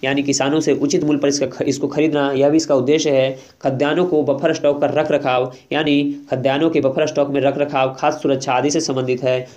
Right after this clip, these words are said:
इस प्रकार एक, दो, ए, बी और सी होगा, यानी ऑप्शन डी जो है इसका गलत है। अगला प्रश्न है, बिहार का कौन सा जिला चावल उत्पादन में अग्रणी स्थान रखता है? तो इसका सही उत्तर हो जाएगा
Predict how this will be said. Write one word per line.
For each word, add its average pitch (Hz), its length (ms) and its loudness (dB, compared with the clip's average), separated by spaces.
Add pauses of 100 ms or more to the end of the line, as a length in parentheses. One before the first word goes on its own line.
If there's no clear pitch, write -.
(120)
इस 135 80 -8
प्रकार 135 480 0
एक, 156 220 2
दो, 170 360 -2 (280)
ए, 160 140 4
बी 165 200 2
और 180 160 2
सी 143 180 2
होगा, 123 340 2
यानी 127 200 0
ऑप्शन 180 380 0 (260)
डी 151 160 2
जो 143 120 2
है 131 120 4
इसका 165 340 0 (200)
गलत 123 300 -4
है। 120 340 -4 (400)
अगला 165 180 -2
प्रश्न 185 260 -2
है, 147 340 -2 (280)
बिहार 143 300 2
का 156 300 0
कौन 180 340 -2
सा 175 120 0
जिला 135 260 2
चावल 156 340 0
उत्पादन 135 380 0
में 135 160 -2
अग्रणी 147 440 0
स्थान 156 380 -4 (240)
रखता - 260 -6
है? 120 260 0 (680)
तो - 80 -8
इसका - 200 -4
सही 165 240 2
उत्तर 202 180 2
हो 151 100 2
जाएगा 139 500 0